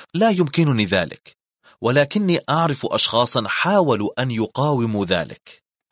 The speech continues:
فهناك شخص في شمال كاليفورنيا يعظ على مسرح ضخم، وقد وعظ ذات مرة عن الأمور المادية، فدخلت سيارة فاخرة تجلس على مقدمتها فتاة،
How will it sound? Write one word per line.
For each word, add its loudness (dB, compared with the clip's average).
فهناك 0
شخص 0
في 0
شمال -2
كاليفورنيا 0
يعظ 0
على 0
مسرح -2
ضخم، -6
وقد -2
وعظ -2
ذات -2
مرة -2
عن 0
الأمور -2
المادية، -2
فدخلت 0
سيارة 2
فاخرة 0
تجلس 0
على 2
مقدمتها -2
فتاة، -4